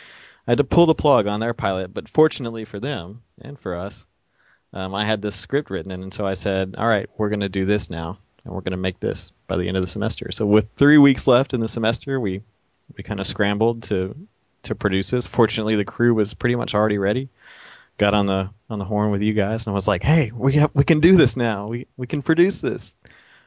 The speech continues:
Can you do it, like, next week?" And fortunately, everyone was like, "Yeah, let's do it." Um, it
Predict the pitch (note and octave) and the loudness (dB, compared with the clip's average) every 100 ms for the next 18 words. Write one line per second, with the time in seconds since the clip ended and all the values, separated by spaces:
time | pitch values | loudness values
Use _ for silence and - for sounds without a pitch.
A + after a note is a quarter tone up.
0 | _ - C#3 C#3 C#3 D#3 D3 - C3+ C3+ | _ -10 -4 -4 0 2 2 0 -6 -4
1 | C3 - C3+ F#2+ - _ _ _ _ _ | -6 -4 -2 -4 -6 _ _ _ _ _
2 | _ _ F#2+ G2 F#2+ D3 F#3 A2 G2+ G#2 | _ _ -4 -2 4 4 4 0 0 0
3 | A#2 A2 A#2+ A#2+ C3+ B2+ - E3 C#4 D3+ | 0 -2 -2 -2 -2 -2 -4 -4 -4 -8
4 | _ _ F#3 - A3+ B3+ F3+ _ _ _ | _ _ -14 -10 -6 -6 -8 _ _ _
5 | _ _ _ _ _ _ A2 G#2 G2 G#2+ | _ _ _ _ _ _ 0 0 0 -2